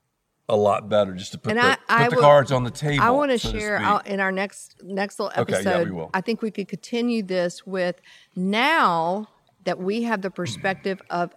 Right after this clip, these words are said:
Speaker 2: adult, having adult
Speaker 1: Mm-hmm.
Speaker 2: children, and we're on the other side,
Speaker 1: Yes.
Speaker 2: the parent, so to speak. How does that play out for us?
Speaker 1: Okay.
Speaker 2: And I think that'll be
Speaker 1: That's cool.
Speaker 2: an interesting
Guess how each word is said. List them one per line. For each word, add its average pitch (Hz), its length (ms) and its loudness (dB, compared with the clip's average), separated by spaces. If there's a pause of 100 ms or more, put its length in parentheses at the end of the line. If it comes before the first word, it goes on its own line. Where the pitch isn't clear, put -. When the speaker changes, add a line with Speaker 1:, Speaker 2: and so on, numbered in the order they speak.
Speaker 2:
adult, 190 840 -2 (140)
having 202 300 0
adult 175 380 2
Speaker 1:
Mm-hmm. 120 160 2
Speaker 2:
children, 226 400 2
and 190 240 -2
we're 208 180 0
on 202 220 0
the 185 180 -2 (140)
other 196 240 2
side, 202 680 2
Speaker 1:
Yes. 107 420 2
Speaker 2:
the 196 80 0
parent, 226 580 0
so - 180 -4
to 254 120 -2
speak. 269 420 -6 (360)
How 277 220 2
does 320 180 -2
that 240 200 -4
play 208 260 -4
out 185 240 -2
for - 160 -8
us? 151 280 -4
Speaker 1:
Okay. 151 180 2
Speaker 2:
And 180 100 4
I 190 60 -2
think 196 220 -4
that'll 185 220 0
be 180 500 -4
Speaker 1:
That's 320 160 -4
cool. 196 260 4
Speaker 2:
an 180 140 -2
interesting 180 840 -4